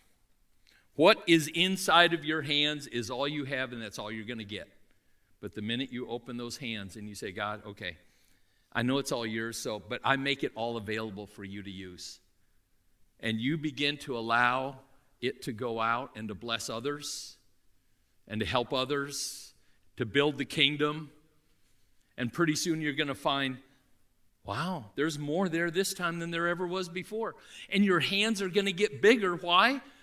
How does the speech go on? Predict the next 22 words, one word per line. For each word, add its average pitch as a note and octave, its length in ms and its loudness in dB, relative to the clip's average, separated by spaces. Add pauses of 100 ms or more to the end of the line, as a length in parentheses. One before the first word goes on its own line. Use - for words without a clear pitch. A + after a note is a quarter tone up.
(200)
Because G3 500 6
you G3 160 0
need G3+ 300 8
to C4 80 8
have G#3 220 4
bigger F#3+ 280 4
hands G3+ 420 4 (300)
to G#3 300 4 (1200)
allow G#3 800 10 (260)
bigger G3 300 10
things A#3+ 440 10
to A#3+ 80 0
go A#3 200 6
through C4 220 2
them. G3 300 8 (1040)
But C3 140 -4
the D3 80 2
minute D#3+ 340 0
your D#3 220 -2
fingers C#3 500 -8
start B2+ 320 -6
shutting A#2 460 -8